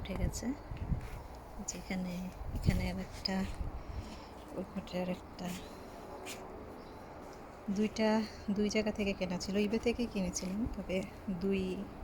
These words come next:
দুইজনের কাছ থেকে, উম, বীজ নেওয়া হয়েছিল। আর এই পাশে আমার স্ট্রবেরি, এই যে স্ট্রবেরি, মাশাআল্লাহ, অনেক বড় একটা স্ট্রবেরি, অনেকগুলো স্ট্রবেরি ধরেছে,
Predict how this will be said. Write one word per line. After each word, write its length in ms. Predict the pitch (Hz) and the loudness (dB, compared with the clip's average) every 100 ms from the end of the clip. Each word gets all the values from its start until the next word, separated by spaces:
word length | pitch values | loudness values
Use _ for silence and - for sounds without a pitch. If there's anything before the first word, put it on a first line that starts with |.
| - - - - - - 202 | -10 -10 -10 -10 -10 -6 0
দুইজনের 420 | 196 196 202 196 190 | 2 2 4 2 2
কাছ 100 | 175 - | 0 -2
থেকে, 200 | 185 180 180 - - - - - - | -4 -4 -4 -6 -8 -10 -10 -8 -4
উম, 180 | 196 180 175 185 175 | -2 0 0 0 2
বীজ 180 | 180 - | 0 0
নেওয়া 160 | 175 170 | -2 0
হয়েছিল। 320 | 170 175 - 185 226 - - - - - - - - - | 0 -2 -4 -4 -4 -6 -10 -10 -10 -10 -10 -12 -12 -4
আর 60 | 254 240 | 0 0
এই 40 | - | 0
পাশে 200 | 226 233 | -2 2
আমার 160 | 220 226 | 4 2
স্ট্রবেরি, 640 | - 233 240 226 220 214 | 2 2 4 6 6 6
এই 40 | 208 208 208 208 208 - | 4 4 4 2 0 0
যে 80 | 202 196 | 0 0
স্ট্রবেরি, 400 | - 196 - 202 - - - - - - - - - | 4 4 8 10 10 8 6 6 6 8 6 6 6
মাশাআল্লাহ, 640 | 196 - - - - - - - - - - - - - - 202 | 8 8 8 6 4 4 2 0 -6 -8 -10 -8 -6 0 2 4
অনেক 180 | 208 220 202 | 4 4 2
বড় 160 | 202 214 | 2 0
একটা 140 | - - | -4 -2
স্ট্রবেরি, 560 | - - 233 220 226 226 - - - - - - - - - - - - | 0 0 0 0 0 -2 -6 -12 -12 -10 -10 -10 -10 -10 -10 -10 -2 8
অনেকগুলো 520 | - 226 220 202 - - | 10 12 10 8 12 12
স্ট্রবেরি 400 | - - 190 - - | 12 10 10 12 12
ধরেছে, 360 | - - - | 12 12 12